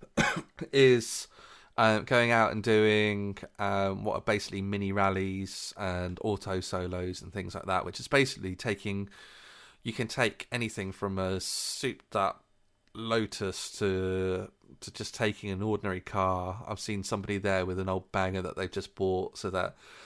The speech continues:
they could take their s-, their now growing older teenage son out racing and stuff like that. Um,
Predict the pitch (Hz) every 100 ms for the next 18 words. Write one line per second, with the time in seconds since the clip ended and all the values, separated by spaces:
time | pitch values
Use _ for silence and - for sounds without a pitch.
0 | - - - - _ - 101 - - 104
1 | 95 95 - - _ _ _ _ - 104
2 | 95 95 92 110 _ _ _ 110 104 101
3 | 107 101 98 98 98 95 - 101 92 92
4 | - 98 90 90 - - 107 95 90 -
5 | 87 87 90 - 90 - - 87 85 -
6 | - - - - - - _ - 98 95
7 | 95 90 92 92